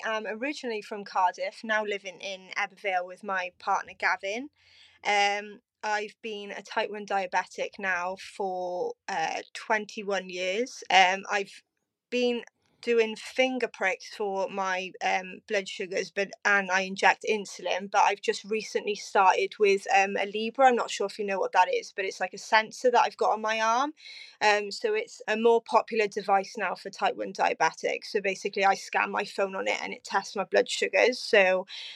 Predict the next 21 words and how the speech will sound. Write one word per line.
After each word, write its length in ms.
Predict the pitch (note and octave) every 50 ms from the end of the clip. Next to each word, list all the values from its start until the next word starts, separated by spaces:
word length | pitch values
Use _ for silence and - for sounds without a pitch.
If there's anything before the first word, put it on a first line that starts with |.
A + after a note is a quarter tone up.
| - - -
that's 280 | G#3 G3 - - -
something 460 | - - - - - - G3+ F#3+ F#3+ F3+
that 120 | F#3+ F3+
I 80 | - F#3
have 240 | F#3 G3 F3+ F3 - -
to 100 | - G3+
use 200 | F#3+ F#3+ F#3+ -
daily 440 | - - G3 F#3+ F#3 F3 G3 F#3+ F3+
now 420 | F#3+ G3+ G#3 G3+ G3+ G3+ F#3+ G3 F#3+ - -
to 240 | - - G3 G3+ - _ _ _ _ -
check 300 | - - A3+ - - -
that 160 | - F#3+ F#3+
my 260 | G3 G3 F#3+ F#3 F3+ F3 -
bloods 320 | G#3+ F#3+ F3+ - - -
are 80 | F3+ F#3+
in 100 | F#3+ F3+
control. 640 | - - F#3+ F#3+ - - - G#3+ A3 A#3+ C#4 D4 - - - - - - - - - - - -
So 500 | - - - - F#3 F#3+ F#3+ F#3 G3+ G3 - -
yeah, 260 | G3+ G3 F3+ A3 -
and 160 | - A3 A3
then 220 | G#3+ G#3+ G#3 G#3+